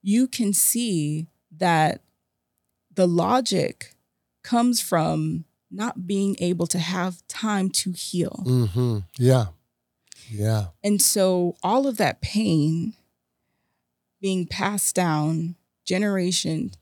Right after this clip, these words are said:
Speaker 1: to
Speaker 2: Mm-hmm.
Speaker 1: generation,
Speaker 2: Yeah.
Speaker 1: even as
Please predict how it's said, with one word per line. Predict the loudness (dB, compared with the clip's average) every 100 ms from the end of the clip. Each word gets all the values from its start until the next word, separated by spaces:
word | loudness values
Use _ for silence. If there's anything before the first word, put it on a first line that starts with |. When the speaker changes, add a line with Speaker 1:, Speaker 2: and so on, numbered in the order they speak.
| -10
Speaker 1:
to | -4
Speaker 2:
Mm-hmm. |
Speaker 1:
generation, | 0 0 0 0 -2 -4 -6 -10 -6
Speaker 2:
Yeah. | -6 -6 -10 _ -6
Speaker 1:
even | -2 0 0
as | 0 0 0 -2 -2 -4